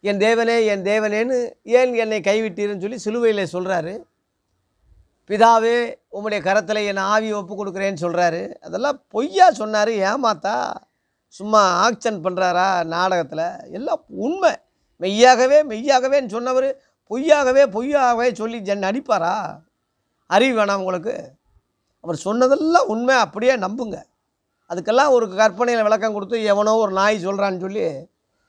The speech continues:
அஹ், தயவு செய்து வேதத்தை மறுதலிச்சிடாதீங்க, இயேசுவை மறுதலிச்சிடாதீங்க. ஆமா,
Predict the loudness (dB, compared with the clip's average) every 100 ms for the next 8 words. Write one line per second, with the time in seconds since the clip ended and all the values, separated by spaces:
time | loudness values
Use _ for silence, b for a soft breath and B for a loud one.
0 | _ _ _ _ _ 2 4 6 6 6
1 | 4 4 4 4 4 2 2 4 4 4
2 | 2 2 2 0 0 2 2 4 2 0
3 | -2 -2 -6 -6 -8 -10 -18 -20 -8 -4
4 | -4 -4 -2 -2 -2 -6 -6 -8 -8 -18
5 | _ _ _ _ _ _ _ _ _ _
6 | _ _ _ _ -6 -4 -6